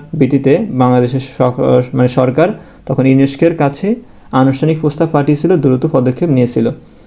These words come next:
ওকে, তারপরে সেন্টেন্স দেখো, finally, অবশেষে, on seventeen November nineteen ninety-nine, মানে উনিশশো, আহ, সতেরো নভেম্বর উনিশশো নিরানব্বই সালে ইউনেস্কো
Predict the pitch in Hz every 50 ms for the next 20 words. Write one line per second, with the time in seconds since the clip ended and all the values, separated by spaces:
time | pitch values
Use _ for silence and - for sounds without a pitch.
0 | - - - - - - 160 147 175 156 - - - - - - - - - -
1 | - - - - 147 143 143 143 151 143 - 135 135 139 135 131 135 139 139 202
2 | 226 277 - - - - - 262 131 131 135 165 220 - - - 131 123 123 123
3 | 123 139 139 - - 214 254 254 - - - - - 135 127 123 120 123 120 123
4 | 123 - - - - - 151 151 156 156 156 165 165 151 139 127 127 123 123 123
5 | 143 170 175 - - - 143 123 120 123 123 127 123 123 120 120 123 123 131 147
6 | 175 208 254 - - - - - - - - - - - - 123 123 123 131 135
7 | 135 135 135 - - 208 208 226 226 - - 156 127 127 - 143 127 127 143 139
8 | 147 151 156 156 151 - - - - - 131 131 131 135 139 147 185 226 233 233
9 | - - - 139 135 135 131 - 180 170 147 135 127 123 120 123 120 - 143 139
10 | 156 202 262 - - - - - - - - - 131 139 139 139 139 - - 185